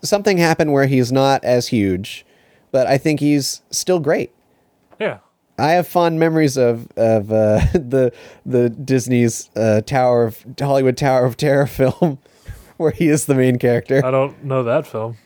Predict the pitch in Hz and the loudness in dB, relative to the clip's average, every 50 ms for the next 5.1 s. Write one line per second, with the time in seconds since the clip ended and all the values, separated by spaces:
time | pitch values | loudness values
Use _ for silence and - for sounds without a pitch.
0 | _ - 120 120 113 113 110 - - 123 127 139 131 92 80 80 - - - - | _ -10 -4 0 0 0 0 -2 -4 -2 0 0 0 -2 -2 -6 -10 -12 -14 -12
1 | - 62 107 - _ _ _ 123 117 104 95 98 _ _ _ _ - 113 110 110 | -10 -12 -12 -12 _ _ _ -20 -20 -20 -20 -20 _ _ _ _ -2 0 2 2
2 | 107 110 127 - 143 139 135 131 - - 151 147 135 131 135 131 123 - - 131 | 2 0 0 0 0 0 0 -2 -2 -2 -2 0 2 2 0 0 -4 -4 -2 0
3 | 120 117 117 113 113 110 - - 101 98 95 95 92 92 92 92 92 90 90 - | 2 2 2 2 0 -2 -2 -4 -2 0 0 0 0 0 -2 -2 -2 -4 -4 -6
4 | - - 117 113 113 113 110 - 117 - - 120 110 101 104 101 92 101 98 95 | -8 -6 -2 0 0 0 0 -2 -4 -2 0 0 0 2 0 0 0 0 0 0
5 | 95 | 0